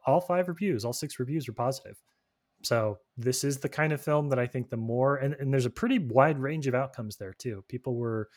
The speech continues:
you know, we're not talking about just, like, you know, Charlie Loves Horror dot com as an authorized site. There were some big sites there. There were some small sites there. So I do feel like this is the kind of movie where, you know, honestly, that's been their business model forever anyways, like, word of mouth,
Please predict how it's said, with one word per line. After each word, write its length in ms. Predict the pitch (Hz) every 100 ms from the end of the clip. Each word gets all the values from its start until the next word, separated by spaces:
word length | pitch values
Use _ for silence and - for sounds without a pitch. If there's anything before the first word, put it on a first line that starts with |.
| _
you 80 | -
know, 100 | 110
we're 140 | 104 139
not 160 | 143
talking 300 | 139 135 135
about 240 | 120 110 107
just, 240 | 123 -
like, 160 | 117 107 _ -
you 120 | 113
know, 80 | 98 -
Charlie 500 | - 127 127 123 110 113
Loves 260 | 120 107
Horror 260 | - 120 117
dot 220 | 107 104
com 400 | - 127 107 104 - _ _ -
as 280 | 117 117 135
an 80 | 131
authorized 420 | 113 117 107 -
site. 240 | 131 107
There 80 | 120
were 80 | 113
some 180 | - 117
big 160 | 127
sites 300 | 127 123 127
there. 200 | - 131
There 100 | 143
were 40 | 123
some 160 | -
small 220 | 120 110 110
sites 260 | 123 113
there. 280 | - 123 135 - _ _ - _
So 100 | 160
I 20 |
do 120 | 165
feel 240 | 214 208 208
like 160 | 165
this 160 | 147 135
is 60 | 147
the 60 |
kind 200 | 139 139
of 40 | 135
movie 280 | 135 123
where, 340 | 117 113 113 110 _ _ _ _ _ _
you 100 | -
know, 220 | 101 104 - _ _ _ - -
honestly, 340 | 120 143 143
that's 140 | 139
been 140 | 135 131
their 100 | 131
business 340 | 123 120 123
model 200 | 113 117
forever 340 | - 113 113 113
anyways, 460 | 131 92 95 -
like, 180 | 113 101
word 240 | 113 120
of 100 | 120
mouth, 440 | 120 120 95 -